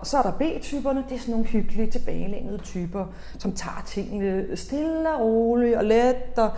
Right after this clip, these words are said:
ja, ja, nå, men det kan vi da også, og meget fleksible, og måske ikke er så ambitiøse, og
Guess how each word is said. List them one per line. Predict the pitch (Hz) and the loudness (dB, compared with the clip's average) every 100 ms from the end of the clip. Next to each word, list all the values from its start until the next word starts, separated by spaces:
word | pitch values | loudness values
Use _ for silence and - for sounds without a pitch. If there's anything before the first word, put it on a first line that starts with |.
| - - - - 220 | -4 -4 -6 -6 -4
ja, | 262 | -4
ja, | 190 170 | -4 -2
nå, | 196 196 | -2 -2
men | 196 | -2
det | 262 | -2
kan | 466 | -2
vi | 302 | -2
da | - | -4
også, | - - 175 175 | 0 2 2 -2
og | 202 | -8
meget | 190 214 220 | -6 -6 -4
fleksible, | 226 - - 233 233 226 214 196 | -6 -6 -4 -2 -2 -4 -4 -4
og | 180 | -6
måske | 180 - | -8 -6
ikke | 208 202 | -4 -2
er | 196 | -2
så | 208 | -2
ambitiøse, | 208 208 202 208 202 92 214 208 202 196 | -6 -8 -6 -4 -4 -4 -6 -4 -4 -2
og | 165 | -2